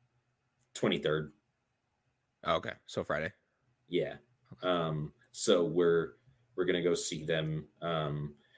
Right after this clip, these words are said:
Speaker 1: we've made it a tradition to go see the last home game of the year for the last few seasons. Um,
Speaker 2: Yeah.
Speaker 1: and this is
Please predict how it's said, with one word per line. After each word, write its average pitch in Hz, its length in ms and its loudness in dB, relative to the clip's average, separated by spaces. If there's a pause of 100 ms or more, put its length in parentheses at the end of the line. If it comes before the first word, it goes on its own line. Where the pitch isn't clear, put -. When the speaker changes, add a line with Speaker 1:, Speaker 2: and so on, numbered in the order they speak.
(140)
Speaker 1:
we've 113 380 0
made 143 160 6
it 190 120 6
a 165 60 4
tradition 104 480 2
to 92 80 2
go 87 180 4
see 85 680 -2 (160)
the 92 100 2
last 90 360 2
home 92 240 -2
game 85 220 0
of 80 100 -2
the 78 80 -6
year 76 500 -4 (380)
for 92 120 -2
the 82 80 0
last 76 380 0
few 80 200 -6
seasons. 73 920 -4
Um, 82 100 -4
Speaker 2:
Yeah. 78 160 0 (240)
Speaker 1:
and 82 120 -4
this 78 260 0
is 76 360 -2